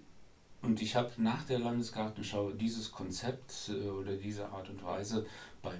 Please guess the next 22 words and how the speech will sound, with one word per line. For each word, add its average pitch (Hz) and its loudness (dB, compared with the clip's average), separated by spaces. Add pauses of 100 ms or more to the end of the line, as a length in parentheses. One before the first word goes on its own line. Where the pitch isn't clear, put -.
mir, 110 2 (100)
äh, 98 0 (100)
im 98 0
Garten 98 0
dann 95 -4 (280)
fortgeführt. 87 -4 (320)
Ich - -8
hab 82 -4
mir 90 -2
dann 82 -4 (320)
ein 78 -8
größeres 87 -6
Zelt - 0
angeschafft, 127 0
da 87 -2
konnte - -8
ich - -8
dann - -4
eine 82 -4
ganze - -6
Schulklasse 117 0
unterbringen. 104 0